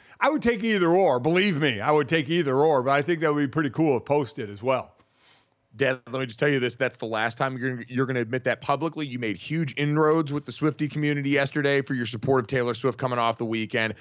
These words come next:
Speaker 2: And we are gonna try and keep you in their good graces because now they care
Speaker 1: <laughs>
Speaker 2: about you and they wanna see what's best for you. And that would be Taylor Swift, not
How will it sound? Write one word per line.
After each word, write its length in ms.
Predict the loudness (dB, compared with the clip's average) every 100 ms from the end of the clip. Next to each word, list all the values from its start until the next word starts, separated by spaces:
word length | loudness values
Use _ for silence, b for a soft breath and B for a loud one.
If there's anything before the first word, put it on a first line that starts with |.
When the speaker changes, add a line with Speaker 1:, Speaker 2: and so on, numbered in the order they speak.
| B
Speaker 2:
And 140 | -10 -2
we 100 | 0
are 60 |
gonna 160 | 0 -2
try 180 | -2 -2
and 100 | -2
keep 240 | -6 -6
you 140 | -4 -4
in 80 |
their 160 | -2 -2
good 220 | -2 -6
graces 400 | -2 -2 0 -6
because 260 | -6 -6 -2
now 160 | 0
they 100 | 0 0
care 260 | 2 2
Speaker 1:
<laughs> 0 |
Speaker 2:
about 320 | 2 0 -2
you 80 | -6
and 80 | -8
they 40 |
wanna 240 | -8 -6 -8
see 120 | -6
what's 160 | -6 -4
best 280 | -2 -2 -4
for 100 | -8
you. 200 | -6 -6 B B
And 100 | -4
that 120 | -2
would 100 | -2
be 100 | -6
Taylor 320 | -6 -4 -4 -4
Swift, 320 | 0 -2 0
not 200 | -4